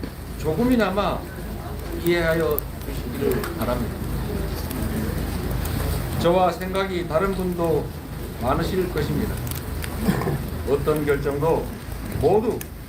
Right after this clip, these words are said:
저에게 책임이 있습니다.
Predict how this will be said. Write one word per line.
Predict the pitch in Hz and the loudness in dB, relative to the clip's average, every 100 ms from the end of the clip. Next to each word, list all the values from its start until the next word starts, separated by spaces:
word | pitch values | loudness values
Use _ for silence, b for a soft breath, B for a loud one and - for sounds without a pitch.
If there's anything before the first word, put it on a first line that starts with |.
| - - | -12 -10
저에게 | - 160 160 156 151 143 147 123 | -4 0 0 0 0 0 -2 -4
책임이 | - 151 156 - 151 - - | -4 -2 -2 0 0 -2 -2
있습니다. | - - - - | -2 -2 0 -2